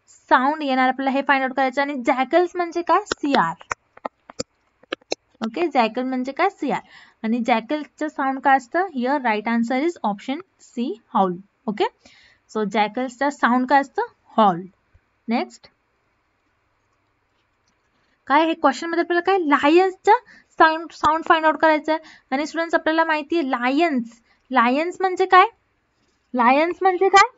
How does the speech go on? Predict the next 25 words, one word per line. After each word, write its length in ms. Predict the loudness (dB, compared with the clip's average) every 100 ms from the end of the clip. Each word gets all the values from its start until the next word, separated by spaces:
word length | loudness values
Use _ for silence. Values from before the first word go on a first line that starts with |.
| _ _ _ _
सिंह. 400 | _ -2 2 2 -2 -12 _ _ _ -16 -6 -6
ओके, 240 | -4 -8 -8 -16 -18 _ -20 -20 _ _ _ _ -18 -18 -20 _ _ _ -2
आणि 240 | 0 2
लायनच्या 560 | 4 4 2 0 -4 -6
साऊंडला 440 | 0 0 2 2
आपण 380 | 2 0 -2 0
काय 180 | 2 0
म्हणतो? 340 | 0 -2 0 0 0 _ -4
roar. 340 | 2 6 6 2 -6 -6
Okay, 220 | -2 -2 -2
so 100 | -2 -2
here 180 | 0 -2 -4 -6
option 300 | -2 2 2
D 60 | 2 -2
is 60 | -2
the 120 | -2 0
right 240 | 0 -2
answer. 200 | -4 -2 -2
आणि 180 | 0
students, 400 | -2 -2 -2 -2
remember 320 | 0 0 0 -2 _ -20 _ 4
lion 500 | 6 6 4 4 0 -4 _ _ 2 2
as 140 | 4
well 140 | 2
as 120 | 2